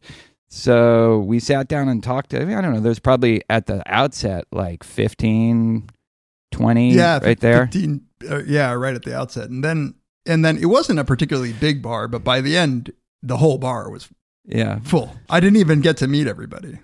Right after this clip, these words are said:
Speaker 2: Like, much
Speaker 1: Yeah, I don't think
Speaker 2: to
Speaker 1: I did
Speaker 2: their
Speaker 1: either.
Speaker 2: disappointment, I'm sure. <laughs>
Speaker 1: Um, yeah, and then the bartender, she, who's also the manager, she started out giving me shit about this, like we should have warned them.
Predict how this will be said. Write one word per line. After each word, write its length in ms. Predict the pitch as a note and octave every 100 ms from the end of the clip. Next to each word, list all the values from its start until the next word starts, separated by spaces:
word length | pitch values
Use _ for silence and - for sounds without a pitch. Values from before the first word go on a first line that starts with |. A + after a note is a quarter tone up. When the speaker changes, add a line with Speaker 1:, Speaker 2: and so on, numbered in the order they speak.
| _
Speaker 2:
Like, 280 | - - - _
much 160 | A#2+
Speaker 1:
Yeah, 160 | A#2 F#2+ - _ _ -
I 80 | G#2+
don't 260 | A2 A2
think 140 | A#2+ A2+
Speaker 2:
to 60 |
Speaker 1:
I 20 | A2
did 60 | A2
Speaker 2:
their 160 | G2+
Speaker 1:
either. 160 | A2 G#2+
Speaker 2:
disappointment, 600 | C#3 A#2+ A2+ G2 G#2 A2+
I'm 80 | -
sure. 340 | - - D3+ - _
<laughs> 160 | - - - - - - - - -
Speaker 1:
Um, 520 | A2 A2+ G#2 G2+ G2+ - D3 - _ _
yeah, 400 | E3+ F3 C3+ A#2+
and 140 | A2+ C#3+
then 140 | D3+
the 80 | C3
bartender, 1000 | G#2 C#3 D#3+ D#3 C3+ A#2+ A#2 A2 G#2+ G2 _
she, 840 | - - D#3 D3+ D3 D3 C#3 B2+ - B2
who's 200 | B2+ A#2
also 240 | C3 C3+
the 100 | G#2
manager, 640 | G2+ A2 A2+ G#2 G2 G2
she 180 | G2 A2+
started 360 | G#2+ B2+ B2+ A#2+
out 220 | A#2 G2+
giving 260 | A#2 A2 A2
me 120 | G#2
shit 340 | - A2+ G#2+
about 400 | A2+ G2+ G#2 G#2
this, 360 | - A2 A2 -
like 200 | G2 F#2+
we 120 | G2
should 180 | - A2+
have 80 | G#2
warned 400 | G#2 A2 A2+ A2+
them. 480 | A2 A2 A2 G#2